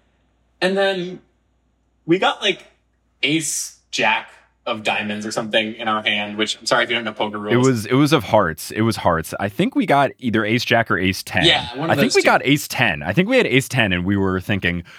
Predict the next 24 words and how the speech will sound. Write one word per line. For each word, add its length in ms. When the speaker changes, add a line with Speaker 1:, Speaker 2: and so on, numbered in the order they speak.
Speaker 2:
"All 80
right, 80
this 140
is 80
pretty 180
good." 340
Speaker 1:
And, 120
like, 200
after 260
the 100
first 320
four 200
cards 440
had 180
come 160
out, 380
we 160
also 340
had 560
Speaker 2:
We 80
also 220
had 80
the 80
jack 460